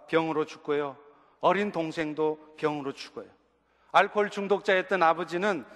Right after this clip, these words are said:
가정을 돌보지 않고 맨날 애들이나 팹니다. 마침내 이 앤도, 열여섯 살 먹은 앤도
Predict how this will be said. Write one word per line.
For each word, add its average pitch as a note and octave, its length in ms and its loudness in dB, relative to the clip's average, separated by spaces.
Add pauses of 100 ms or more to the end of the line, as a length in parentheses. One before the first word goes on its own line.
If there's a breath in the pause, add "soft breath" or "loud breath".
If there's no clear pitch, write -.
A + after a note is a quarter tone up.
(120)
가정을 G3+ 480 2
돌보지 F3+ 400 2
않고 E3 240 0
맨날 F#3+ 400 2
애들이나 E3+ 440 -2
팹니다. A#2 480 -16 (1300)
마침내 G3+ 520 4
이 F#3+ 220 2
앤도, D#3+ 480 0
열여섯 G3+ 480 4
살 G3 180 2
먹은 F3+ 260 -2
앤도 D#3+ 460 0